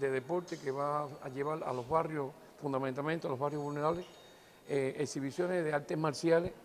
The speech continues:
y el deporte canino. El, en agosto continuamos estas actividades, realizando en los fines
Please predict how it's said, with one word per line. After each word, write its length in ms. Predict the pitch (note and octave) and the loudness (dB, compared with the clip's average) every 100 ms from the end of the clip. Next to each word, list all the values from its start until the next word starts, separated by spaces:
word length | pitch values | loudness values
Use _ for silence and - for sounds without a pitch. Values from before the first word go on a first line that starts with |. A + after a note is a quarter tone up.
| - - - | -20 -20 -6
y 160 | F3 E3 | 0 2
el 100 | C#3 | 2
deporte 400 | C3 C#3+ D3 C3+ | 2 2 2 2
canino. 320 | C3 C3+ B2 - - - - - - - | 2 0 -2 -6 -18 -20 -20 -20 -20 -6
El, 240 | C#3 C3+ | -2 -2
en 140 | C#3 D3 | -2 0
agosto 500 | D#3 F#3+ G#3 G#3 G3+ - | 2 2 4 2 0 -4
continuamos 520 | D#3+ D3+ D#3 F3+ F3+ | -4 0 0 2 2
estas 200 | F3 E3+ | 4 4
actividades, 560 | D#3+ D#3+ D#3+ G3 G3+ G3 - - - - - - - - - - | 4 2 4 6 6 2 -8 -20 -20 -20 -20 -20 -20 -20 -20 -2
realizando 640 | D3 C#3 - D#3+ F3 E3 | 0 2 2 4 2 0
en 140 | D3+ C#3+ | -2 -2
los 100 | C3 | -2
fines 200 | E3+ | 0